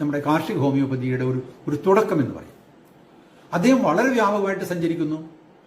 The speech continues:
പല രാജ്യങ്ങളിലും, ജർമ്മനി, ഓസ്ട്രേലിയ, സ്വിറ്റ്സർലാൻഡ്, ബെൽജിയം, ഇന്ത്യ. ഇന്ത്യയിൽ അദ്ദേഹത്തിന് ഇന്ത്യൻ കണക്ഷൻ ഉണ്ടല്ലോ. അപ്പൊ ഇന്ത്യയിൽ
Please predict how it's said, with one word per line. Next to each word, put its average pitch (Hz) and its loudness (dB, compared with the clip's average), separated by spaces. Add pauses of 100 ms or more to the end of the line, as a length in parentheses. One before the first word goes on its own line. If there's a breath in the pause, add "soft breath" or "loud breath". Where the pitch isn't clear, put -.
(160)
പല 165 2
രാജ്യങ്ങളിലും, 143 0
ജർമ്മനി, 131 0
ഓസ്ട്രേലിയ, 123 -4
സ്വിറ്റ്സർലാൻഡ്, 123 -4
ബെൽജിയം, 120 -2 (300 loud breath)
ഇന്ത്യ. 165 4
ഇന്ത്യയിൽ 170 0
അദ്ദേഹത്തിന് 185 -2
ഇന്ത്യൻ 180 -4
കണക്ഷൻ 180 -2
ഉണ്ടല്ലോ. 110 -6 (720 loud breath)
അപ്പൊ 220 -2
ഇന്ത്യയിൽ 240 4